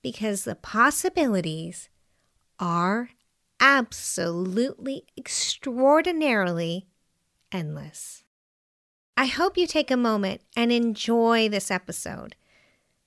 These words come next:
and really do stop and think about what's working, what's keeping you in line, what is the box that you're structured in, in your personal life, in your business, or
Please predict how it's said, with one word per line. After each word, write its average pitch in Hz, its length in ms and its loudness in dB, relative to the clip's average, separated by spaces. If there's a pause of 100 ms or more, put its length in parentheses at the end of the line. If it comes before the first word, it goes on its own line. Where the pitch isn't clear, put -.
(140)
and 226 400 0
really 311 380 2
do 311 340 0
stop 202 460 0
and 190 160 -4
think - 480 -4 (220)
about 196 640 0 (300)
what's 220 680 -2
working, 220 680 -4
what's 254 280 -4
keeping 262 560 -2
you 233 140 0
in 208 100 -2
line, 180 600 -2
what 233 260 -8
is 233 360 0
the 226 100 -4
box - 580 -2
that - 160 -8
you're 214 160 -6
structured 214 560 -6
in, 170 240 -10 (360)
in 202 120 0
your 185 100 0
personal 240 480 -4
life, 233 380 -2
in 180 100 -4
your 170 140 -6
business, 220 680 -4
or 214 280 -4